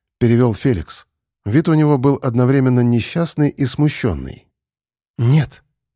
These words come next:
Стеша замотала головой. "Нет, что вы!" Когда-то давно, в счастливое довоенное время, она ходила в театральный кружок. Родители считали её талантливой, но она знала цену своим слабым потугам,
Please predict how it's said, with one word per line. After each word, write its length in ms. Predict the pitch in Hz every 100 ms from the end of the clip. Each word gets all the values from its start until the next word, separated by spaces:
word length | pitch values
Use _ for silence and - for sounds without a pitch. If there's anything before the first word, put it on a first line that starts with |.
| _
Стеша 340 | - 123 107
замотала 440 | 110 120 117 107 104
головой. 520 | 120 127 110 76 - _ _ _ -
"Нет, 320 | 151 139 175
что 300 | - - 185
вы!" 220 | 147 80 - _ _ _ _ _ _ -
Когда-то 420 | 117 135 151 135
давно, 500 | 110 123 131 190 139
в 60 |
счастливое 480 | - 123 - 127 117
довоенное 540 | 110 113 123 117 113 113
время, 400 | 147 170 85 - _ _ _ _
она 200 | 120 180
ходила 320 | 175 151 160
в 60 | 139
театральный 540 | 131 113 127 123 120
кружок. 600 | - 127 117 82 - - _ _ _ _
Родители 500 | - 110 113 135 123
считали 420 | 107 107 107 113 117
её 260 | 110 113
талантливой, 800 | 104 107 160 156 - 82 78 - _ _ _ _ _ 120
но 120 | 147
она 180 | 220 165
знала 340 | 117 175 135
цену 260 | - 117 101
своим 340 | 110 113 98
слабым 360 | - 117 101 95
потугам, 540 | 104 - 107 73